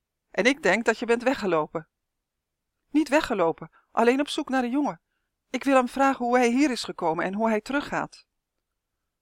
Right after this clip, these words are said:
"Als ik jou was, zou ik maken dat ik als de donder terugkwam in mijn hut voordat de grote meester kwaad kan worden."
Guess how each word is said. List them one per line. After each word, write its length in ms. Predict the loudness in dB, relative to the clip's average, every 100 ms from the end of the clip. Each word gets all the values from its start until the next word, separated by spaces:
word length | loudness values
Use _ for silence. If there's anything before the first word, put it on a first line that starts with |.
| _
"Als 160 | -8
ik 100 | 0
jou 200 | 6 6
was, 140 | 6 0
zou 180 | 0
ik 80 | 2
maken 320 | 4 4 4
dat 140 | 0 -2
ik 120 | -2
als 160 | -4 -2
de 180 | -6
donder 320 | -2 -2 0 -2
terugkwam 360 | -4 -4 -6
in 100 | -4
mijn 140 | -4 -4
hut 180 | -6
voordat 280 | -4 -2 -2
de 60 | -4
grote 320 | -4 -4 -4
meester 280 | -8 -8 -6
kwaad 280 | -4 -4 -6
kan 140 | -10
worden." 320 | -8 -8 -12